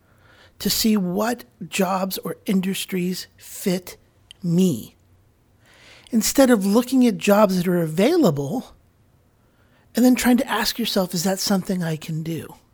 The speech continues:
Turn it around, flip it upside down,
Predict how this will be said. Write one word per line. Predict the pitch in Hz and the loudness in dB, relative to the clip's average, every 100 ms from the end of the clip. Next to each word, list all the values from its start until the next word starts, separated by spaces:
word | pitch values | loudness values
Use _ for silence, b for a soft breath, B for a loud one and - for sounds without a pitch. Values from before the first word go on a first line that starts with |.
| _ _ _ _ _ _ _ _ _ _ _ _ _ - _ - | _ _ _ _ _ _ _ _ _ _ _ _ _ -20 _ -8
Turn | - 240 | 0 0
it | 254 | 0
around, | 247 220 165 - | 0 0 -2 -8
flip | - 214 214 | -6 -6 0
it | 226 | 0
upside | 214 - 214 208 | 0 -2 0 0
down, | 185 170 170 | 0 -2 -4